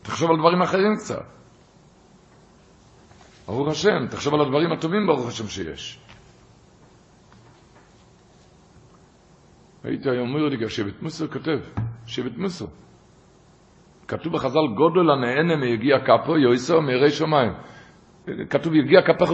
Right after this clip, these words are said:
כשכל אשריך וטוב לו." שואל השבט מוסר, "למה לא כתוב בגמרא, גודל האוכל מיגיע כפו?"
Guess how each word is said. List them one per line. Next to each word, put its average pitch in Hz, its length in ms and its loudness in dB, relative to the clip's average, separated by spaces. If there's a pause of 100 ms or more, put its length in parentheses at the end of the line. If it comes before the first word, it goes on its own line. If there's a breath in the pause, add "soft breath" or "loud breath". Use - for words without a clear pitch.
כשכל 165 520 6
אשריך 170 300 2
וטוב 156 300 0
לו." 143 180 4 (160 loud breath)
שואל 165 200 4
השבט 160 280 2
מוסר, 156 220 0
"למה 160 220 6
לא 165 120 4
כתוב 160 200 -4
בגמרא, 165 280 2
גודל 165 300 4
האוכל 147 480 6
מיגיע 110 380 -2
כפו?" 110 300 0